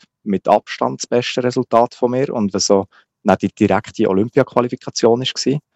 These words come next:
Und dort sind dann natürlich, äh, emotional alle Dämme gebrochen bei mir, also eben vorher noch so tief im Loch und dann irgendwie, ja, habe ich es fast nicht können richtig realisieren, dass ich jetzt die Quali geschafft habe für die Olympischen Spiele.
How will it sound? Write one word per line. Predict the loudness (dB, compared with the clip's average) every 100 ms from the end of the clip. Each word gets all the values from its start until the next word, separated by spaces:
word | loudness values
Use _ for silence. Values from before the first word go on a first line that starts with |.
| _ _
Und | -14 0
dort | 0 2
sind | -2 -2
dann | 0 -2
natürlich, | -4 -2 -4 0
äh, | 2 2 2
emotional | 2 0 0 0 2 4 4
alle | 4 2 0
Dämme | -2 -2 -4
gebrochen | -2 -2 -2 -6
bei | -2 -2
mir, | 0 -2
also | -2 -2
eben | -4 -4 -6 -8 _ -20 _ _ _ _
vorher | -4 -2 -2 -2
noch | -2
so | 0 -2 0
tief | 0 0 -4
im | 0
Loch | 0 0 -8
und | -6
dann | -4 -2 -2
irgendwie, | -2 -2 -2 -2 -8 _ _
ja, | -6 -4 -4 -8 _ _ _ _ _ _ _ -10
habe | -6
ich |
es | 0
fast | 0 0
nicht | -2
können | -2 0
richtig | 0 -2 -2
realisieren, | 2 2 0 2 2 2
dass | -2 -2
ich |
jetzt | -2 -2 -12
die |
Quali | -2 0 0
geschafft | 0 0 0 0
habe | -4
für | -2
die | 0
Olympischen | 0 -2 -8 -8
Spiele. | -2 2 2